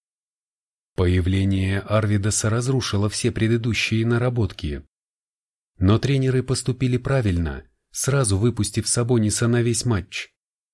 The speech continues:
Если бы мы заигрывали его потихоньку, то он не успел бы набрать форму. Куртинайтис. Саба сыграл с нами первый раз чуть ли не за два года,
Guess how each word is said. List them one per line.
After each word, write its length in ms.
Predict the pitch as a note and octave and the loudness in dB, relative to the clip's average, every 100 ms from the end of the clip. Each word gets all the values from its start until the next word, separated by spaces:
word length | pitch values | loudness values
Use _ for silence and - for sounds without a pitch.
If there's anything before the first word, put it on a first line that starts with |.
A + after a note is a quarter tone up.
| _ _ _ _ _ - | _ _ _ _ _ -2
Если 380 | F2+ F#2 F2+ G2+ | 2 2 0 0
бы 160 | G2 | 2
мы 160 | G2 G2+ | 2 2
заигрывали 720 | G2 G2+ G#2 G#2+ G#2 G2+ G2 | 2 0 0 0 0 0 0
его 280 | G2 G2 G2+ | 0 0 -2
потихоньку, 920 | G2+ - F#2+ A#2 A#2 - D2+ C#2 - _ _ _ _ | -2 -4 -4 -2 -2 -2 -6 -6 -10 _ _ _ _
то 140 | G2 | 2
он 180 | G#2+ A#2+ | 4 4
не 120 | B2+ | 4
успел 380 | C3 C3+ - D3 | 2 0 -2 0
бы 140 | G2+ G#2 | 2 2
набрать 400 | A2+ A#2 A#2 G#2+ | 0 0 -2 -4
форму. 500 | - A#2+ E2 D2 C#2+ _ _ _ _ _ _ _ _ _ _ _ _ | -2 -2 -2 -6 -10 _ _ _ _ _ _ _ _ _ _ _ _
Куртинайтис. 920 | - F#2+ A2 G2+ F2 E2 D#2 - - _ _ _ _ _ _ _ | -2 -2 2 2 0 -2 -4 -6 -8 _ _ _ _ _ _ _
Саба 440 | - - G2 G2+ A2 | -10 -6 -2 -2 0
сыграл 420 | - A2+ G#2+ A#2 | 0 0 0 0
с 120 | A#2 | 0
нами 260 | A#2+ A#2+ B2 | 0 2 0
первый 400 | A#2+ B2 A#2 A#2 | 2 0 2 2
раз 260 | A#2+ A#2+ | 2 -2
чуть 300 | - - A#2+ | -4 -6 -2
ли 80 | B2 | 0
не 160 | B2 A#2+ | 2 2
за 160 | A#2 | 2
два 180 | G#2+ A#2+ | 2 0
года, 460 | A2+ C#3 G2 C#2+ | 0 0 -2 -4